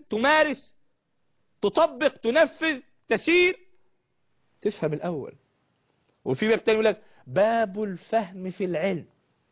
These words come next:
يا سلام، تفهم.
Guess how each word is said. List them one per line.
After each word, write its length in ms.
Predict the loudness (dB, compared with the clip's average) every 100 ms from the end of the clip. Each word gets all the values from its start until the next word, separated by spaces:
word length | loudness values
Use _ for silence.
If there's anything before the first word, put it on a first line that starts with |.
| _ _ _ -4
يا 100 | -4
سلام، 440 | -2 -2 -2 -6 -16 _ _ _ _ _ _ _ _ _ _ _ _ _ _
تفهم. 560 | 0 0 -2 -10 -16 -18